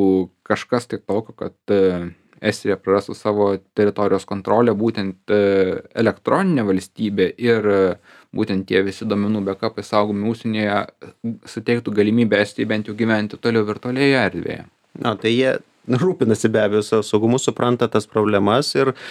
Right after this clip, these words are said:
Speaker 2: vėlgi čia yra turbūt daug pliusų ir daug klaustukų galbūt, ne tai, kad
Speaker 1: Taip.
Speaker 2: minusų susijusių su šituo dalyku. Dar vienas su elektroniniu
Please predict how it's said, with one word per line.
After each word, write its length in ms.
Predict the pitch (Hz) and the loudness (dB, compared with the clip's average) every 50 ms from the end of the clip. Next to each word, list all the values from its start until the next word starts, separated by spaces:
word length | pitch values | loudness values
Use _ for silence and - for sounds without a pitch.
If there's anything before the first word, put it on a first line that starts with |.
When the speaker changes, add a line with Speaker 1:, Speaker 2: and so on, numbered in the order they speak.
| - - - - - | -16 -16 -16 -12 -4
Speaker 2:
vėlgi 240 | 113 110 104 98 92 | 0 0 0 0 -2
čia 180 | - - 104 98 | -2 0 0 2
yra 100 | 101 98 | 2 0
turbūt 300 | - - - 101 104 104 | -2 -4 -2 -2 -2 0
daug 180 | 104 104 104 - | 0 -2 -2 -2
pliusų 440 | - - 104 113 120 - - 131 127 | -2 0 0 0 0 0 0 0 0
ir 100 | 120 117 | 0 0
daug 180 | 123 123 127 - | 0 0 0 0
klaustukų 600 | - - 131 123 - - - - 185 - 127 95 | 0 0 0 0 0 -2 0 0 2 2 2 0
galbūt, 340 | 92 - - - - - - | 0 -2 0 -2 -4 -2 -4
ne 60 | - | -4
tai, 160 | - - 98 95 | 0 0 0 0
kad 140 | 113 - | 0 -2
Speaker 1:
Taip. 80 | - 117 | 0 0
Speaker 2:
minusų 360 | 127 - 110 98 - - 98 - | 2 2 0 0 -2 -4 -2 0
susijusių 500 | 110 104 - - 117 107 104 - 104 98 | 0 0 2 2 0 0 0 -2 -6 -6
su 140 | - 110 | -6 -8
šituo 240 | - - - 117 113 | -10 -4 -2 -2 0
dalyku. 400 | 110 120 120 120 110 - - - - - - - - - - - - | 0 0 0 0 0 -2 -4 -14 -16 -16 -20 -18 -18 -18 -16 -6 -2
Dar 140 | 127 139 147 | -2 -2 0
vienas 260 | 147 156 143 139 127 | 0 0 0 0 -2
su 200 | - - 143 131 | -2 -2 0 0
elektroniniu 1000 | 110 95 113 120 120 117 - _ - 120 131 131 135 135 127 123 123 120 120 113 | 2 2 0 0 -2 -4 -6 _ -4 -2 0 0 0 0 0 0 2 0 0 -2